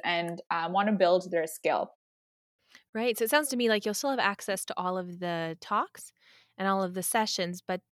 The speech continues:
Speaker 2: those are kind of the tracks to help people see kinda how their personal career goals fit into the content provided by the summit.
Speaker 1: Exactly. Yes. So it is accessible. Sessions will be available to view on demand, and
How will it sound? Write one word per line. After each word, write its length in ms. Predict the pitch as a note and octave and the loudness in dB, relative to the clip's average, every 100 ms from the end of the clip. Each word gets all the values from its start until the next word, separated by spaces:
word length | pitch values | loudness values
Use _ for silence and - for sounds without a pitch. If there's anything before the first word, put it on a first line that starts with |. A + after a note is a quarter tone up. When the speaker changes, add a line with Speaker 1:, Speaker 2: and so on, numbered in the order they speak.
| _ | _
Speaker 2:
those 260 | A3+ A#3+ A#3+ | 0 2 0
are 80 | A3+ | -2
kind 160 | G#3 | -2
of 60 | F3+ | -2
the 60 | |
tracks 440 | F3 - F#3 F#3 - | -4 -2 -2 -2 -8
to 100 | F3+ | -8
help 320 | F3+ F3 - | -6 -8 -8
people 640 | - F3+ F3+ F3 E3 E3+ - - - - | -10 -8 -4 -2 -2 -4 -10 -20 -20 -12
see 320 | - G#3 G3 | -6 -4 -4
kinda 240 | - F3 | -4 -4
how 160 | F3 F3 | -2 -2
their 200 | F3 F3 | -2 -4
personal 560 | - G#3+ G#3 - F#3+ | -6 -6 -4 -4 -4
career 360 | F3+ - F3+ F3 | -6 -6 -4 -4
goals 400 | F3+ E3 E3 - | -2 -2 -2 -4
fit 200 | - G3+ | -6 -4
into 200 | F3+ E3+ | -4 -6
the 80 | F3 | -10
content 600 | - E3 D#3 - D#3 - | -10 -10 -10 -12 -12 -10
provided 440 | F3+ E3 D3+ D3+ | -8 -6 -6 -6
by 120 | D3 B2+ | -8 -10
the 80 | |
summit. 400 | D#3+ - - G2 - _ _ - | -10 -12 -12 -12 -14 _ _ 6
Speaker 1:
Exactly. 580 | C4 A3+ G3+ E3+ - - | 10 12 10 8 4 8
Yes. 280 | G3+ E3+ - - | 10 10 8 8
So 260 | A#3+ A3+ | 12 12
it 160 | A#3 A3+ | 12 12
is 160 | A#3 C4+ | 12 10
accessible. 500 | C4 B3 A3+ A3 A3 | 8 6 4 4 4
Sessions 320 | G#3+ A3+ A3+ | 4 4 4
will 100 | G#3+ | 8
be 80 | G#3+ | 8
available 600 | G3 F3 E3+ F3 F3 F3+ | 10 10 10 12 10 8
to 140 | G#3+ | 6
view 200 | F#3 F3 | 4 6
on 140 | F3+ | 6
demand, 460 | F#3+ F#3+ C#4 D4 C#4+ | 4 4 8 8 8
and 320 | A3+ G#3 G#3 | 6 6 0